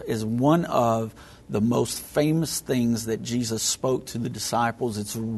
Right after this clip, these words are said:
uh, recognized, uh, by so many people, and it gives us so much great information about the signs of the times.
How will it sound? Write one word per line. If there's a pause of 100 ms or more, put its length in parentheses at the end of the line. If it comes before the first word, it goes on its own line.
(300)
uh,
recognized, (480)
uh,
by
so
many
people,
and
it
gives
us
so
much
great
information
about
the
signs
of
the
times.